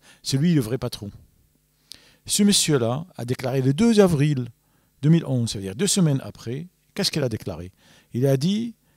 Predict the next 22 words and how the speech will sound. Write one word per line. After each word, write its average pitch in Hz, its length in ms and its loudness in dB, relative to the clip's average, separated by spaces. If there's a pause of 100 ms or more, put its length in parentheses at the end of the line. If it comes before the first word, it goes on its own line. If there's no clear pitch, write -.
(100)
Le 127 80 0
gouvernement 190 420 6
syrien 170 420 2
sait - 280 2
ce - 140 0
qu'il 127 140 -2
a - 80 -2
à 104 40 -8
faire. - 360 -10 (1000)
Couper 170 260 4
le 190 100 6
lien 165 180 6
avec 139 280 2
les - 40 -12
terroristes 117 480 -2
palestiniens, 110 680 -4 (560)
couper 175 320 6
le 175 100 6
lien 143 180 4
avec 123 320 -6
le - 60 -6
Hezbollah, 110 520 -8